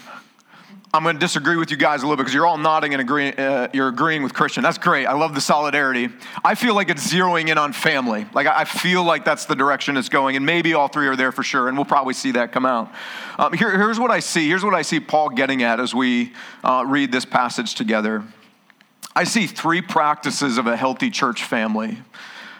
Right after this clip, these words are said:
I see unity in Jesus. He's urging unity in Jesus. I see joy in Jesus. He's commanding it twice to be rejoicing. And I see formation by Jesus, right?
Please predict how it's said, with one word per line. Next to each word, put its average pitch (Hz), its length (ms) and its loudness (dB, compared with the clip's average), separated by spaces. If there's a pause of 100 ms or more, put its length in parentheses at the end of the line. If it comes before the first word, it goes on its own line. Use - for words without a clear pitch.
I 156 80 4
see 156 340 0
unity 165 500 0
in 170 120 0
Jesus. 135 560 0
He's 143 200 0
urging 139 640 0 (380)
unity 147 800 0
in 135 100 -2
Jesus. 120 680 -2 (380)
I 131 60 0
see 151 240 0
joy 135 520 0
in 160 140 -4
Jesus. 165 720 -2
He's 123 420 -4 (540)
commanding 156 400 0
it 175 100 -2
twice 147 560 -2
to - 160 -14
be 131 140 0
rejoicing. 131 800 0 (640)
And 147 100 4
I 147 80 2
see 170 240 0
formation 160 800 0
by 143 180 2
Jesus, 117 580 -2
right? 139 260 0